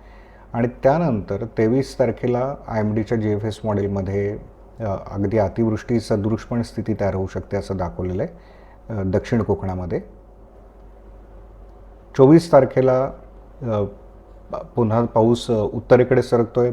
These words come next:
तो रायगड आणि ठाण्याच्या आसपास, मुंबईच्या आसपास वाढेल. त्यानंतर जे ती-, तीव्र कमी दाबाचं क्षेत्र तयार होईल,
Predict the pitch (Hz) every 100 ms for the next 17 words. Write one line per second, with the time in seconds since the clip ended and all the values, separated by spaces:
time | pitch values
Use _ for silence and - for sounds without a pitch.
0 | 120 117 104 95 107 110 104 - - 107
1 | 101 101 101 104 104 101 98 98 101 -
2 | 104 101 101 95 101 101 95 - 101 95
3 | 90 90 - - - - - - - -
4 | - - - - - - - - - -
5 | - - - - - - - 127 123 135
6 | 131 143 147 139 123 135 135 131 - 123
7 | 113 110 - 113 117 120 120 113 110 107
8 | 110 107 - 107 98 110 101 98 98 92
9 | 98 98